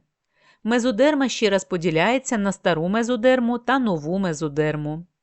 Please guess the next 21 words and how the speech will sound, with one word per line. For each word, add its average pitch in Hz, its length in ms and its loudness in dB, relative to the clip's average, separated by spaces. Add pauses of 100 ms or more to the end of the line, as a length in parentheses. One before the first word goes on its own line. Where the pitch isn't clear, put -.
(1000)
У 214 100 -2
першій 269 400 6
частині 208 480 -2
вагітності 175 840 0
ентодерма 202 720 0 (280)
формує 262 500 2
всі 269 300 -2
тканини 233 600 0
для 196 200 2
подальшого 202 720 2
поглинання 175 640 0
їжі 208 440 -2
та 190 160 -2
кисню, 160 600 -6 (480)
екскреції, 208 800 0
розмноження 190 840 0 (120)
та 269 100 4
рудиментарного 202 920 2
сприйняття 175 680 0
навколишнього 214 760 2
середовища 220 800 2